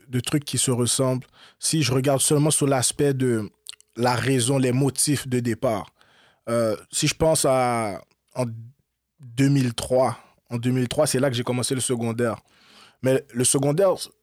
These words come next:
des, des fois, t'es, t'es, t'es, t'es comme un, un,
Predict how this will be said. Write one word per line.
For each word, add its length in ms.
des, 120
des 180
fois, 220
t'es, 200
t'es, 180
t'es, 240
t'es 160
comme 240
un, 140
un, 100